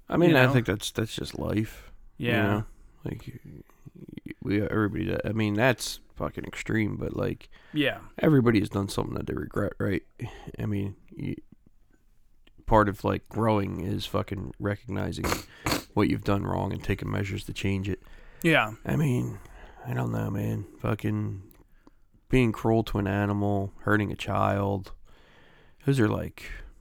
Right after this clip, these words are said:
Speaker 1: strange fucking things. Those are things that, like, dictate other parts of your psychology, like, your psychiatric makeup or whatever. Like, you
Speaker 2: Yeah.
Speaker 1: know what I mean? Like, your psychological makeup. I don't know what word I'm looking for there.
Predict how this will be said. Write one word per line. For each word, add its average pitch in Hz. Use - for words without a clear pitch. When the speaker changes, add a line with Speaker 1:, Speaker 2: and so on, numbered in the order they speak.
Speaker 1:
strange 101
fucking 98
things. 95
Those 160
are 143
things 113
that, 98
like, 101
dictate -
other 110
parts 104
of 95
your 92
psychology, 98
like, 104
your 95
psychiatric 101
makeup 95
or -
whatever. 82
Like, -
you 156
Speaker 2:
Yeah. 131
Speaker 1:
know 117
what 110
I 104
mean? 107
Like, 98
your 101
psychological 98
makeup. 90
I -
don't 101
know 92
what -
word 95
I'm 92
looking 92
for -
there. 82